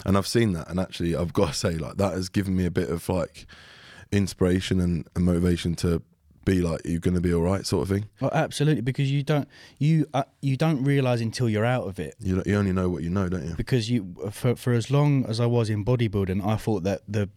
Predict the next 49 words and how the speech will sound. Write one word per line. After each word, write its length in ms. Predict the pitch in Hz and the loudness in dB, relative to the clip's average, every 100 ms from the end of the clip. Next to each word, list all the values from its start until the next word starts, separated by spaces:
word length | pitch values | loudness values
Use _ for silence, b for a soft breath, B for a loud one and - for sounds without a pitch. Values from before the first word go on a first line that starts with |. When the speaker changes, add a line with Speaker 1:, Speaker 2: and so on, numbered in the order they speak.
| - | -2
Speaker 2:
vast 300 | 120 117 107 | 0 0 -4
majority 400 | 98 113 107 98 | -2 0 0 -2
of 100 | 98 | -2
my 300 | 104 101 98 - | 0 0 -4 -10
followers 540 | - 117 107 95 92 - | -4 0 0 -2 -4 -6
were 460 | 107 107 110 104 - _ _ - | -4 0 0 0 -4 _ _ -4
like 280 | 110 107 | -2 -2
me 220 | 110 107 101 | -2 -2 -2
as 140 | 95 | 0
well, 180 | 117 110 | 0 0
in 80 | 101 | -2
the 80 | |
sense 240 | 98 104 - | -4 -6 -8
that 140 | 95 | -6
they 80 | 92 | -4
were 100 | 92 | -4
competing, 520 | - 95 104 104 90 | -4 -4 -2 -4 -4
they 80 | 90 | -6
would, 200 | 90 - B B B | -8 -12 B B B
and 140 | 113 113 | -2 -2
it's 160 | - | 0
not. 360 | 127 117 80 - - | 0 0 -2 -14 -6
Speaker 1:
No, 80 | 90 | -4
Speaker 2:
Like, 100 | 101 | -2
Speaker 1:
I 40 | |
know. 180 | 90 85 | -2 -2
Speaker 2:
it's 100 | 82 | -2
a 120 | 107 - - | -4 -4 0
good, 280 | 135 120 - | 2 2 -2
I'd 120 | 101 | -8
say, 300 | - 120 104 - _ _ - _ | -2 -2 -2 -6 _ _ -20 _
in, 180 | 120 110 - | -4 -4 -4
in, 440 | 113 104 95 - B B B B B B - | -2 0 -2 -8 B B B B B B -16
in 200 | 62 - | -14 -8
the 100 | 101 | -2
region 240 | 107 98 | -2 -2
of, 140 | 95 92 | -4 -4
like, 160 | 92 - | -4 -4
eighty 320 | 104 98 104 | -6 -4 -4
odd 160 | 98 - | -4 -4
percent 400 | 95 120 120 - | -4 -2 -2 -4
people 280 | 90 - | -8 -6
that 80 | 85 | -6
are 60 | 92 | -4
just, 400 | 98 92 - - _ - - | -4 -4 -6 -12 _ -20 -12
like, 320 | 98 92 - - | -6 -6 -8 -20
fit, 580 | - - - 117 85 _ _ | -18 -16 -4 -4 -4 _ _
Speaker 1:
Mm. 260 | 98 98 92 - | -4 -4 -6 -12
Speaker 2:
fitness, 800 | - - 123 - 90 85 - - | -18 -2 -2 -2 -10 -10 -12 -12